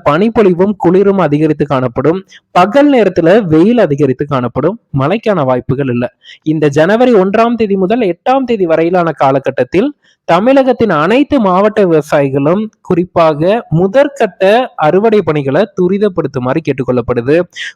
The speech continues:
குறிப்பா வடக்கு உள் மாவட்டங்கள் திருவண்ணாமலை, கள்ளக்குறிச்சி, வேலூர் போன்ற மாவட்டங்கள், அதே போல டெல்டா மாவட்டங்களின் சில பகுதிகள் எல்லாம் அறுவடைக்கு தயாராக இருக்கக்கூடிய பயிர்கள்ல பொங்கல் முடிந்த அறுவடை வைத்துக் கொள்ளலாம் அப்படின்னு தாமதப்படுத்தாமல்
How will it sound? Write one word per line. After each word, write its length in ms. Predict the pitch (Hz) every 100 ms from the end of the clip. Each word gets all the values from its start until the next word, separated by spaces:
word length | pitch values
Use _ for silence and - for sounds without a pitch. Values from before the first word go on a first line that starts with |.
| -
குறிப்பா 500 | 214 247 233 220 214 240 -
வடக்கு 440 | 147 175 208 -
உள் 160 | 196 160
மாவட்டங்கள் 640 | 151 143 139 143 139 139
திருவண்ணாமலை, 640 | 147 147 147 139 131 127 139
கள்ளக்குறிச்சி, 720 | - 139 143 147 131 - 135 139 - - -
வேலூர் 600 | 135 170 180 156 147 151 -
போன்ற 300 | - 151 147
மாவட்டங்கள், 720 | 143 135 135 135 135 131 139 139
அதே 200 | 147 175
போல 220 | 190 185 156
டெல்டா 400 | 160 208 247 233
மாவட்டங்களின் 720 | 202 156 151 151 147 139 139
சில 140 | - 143
பகுதிகள் 480 | 143 139 135 127 120
எல்லாம் 260 | 127 226 302 - - -
அறுவடைக்கு 480 | 156 196 208 196 180
தயாராக 500 | 147 156 165 170 196
இருக்கக்கூடிய 460 | 196 175 170 147 143
பயிர்கள்ல 540 | 139 135 131 127 135 202 269 _ - _ -
பொங்கல் 400 | 190 240 254 254
முடிந்த 360 | 226 233 262 262
அறுவடை 320 | 214 196 190
வைத்துக் 280 | 175 160 180
கொள்ளலாம் 360 | 160 143 147 147
அப்படின்னு 340 | 139 135 156 175
தாமதப்படுத்தாமல் 1000 | 143 160 156 151 131 - 127 127 160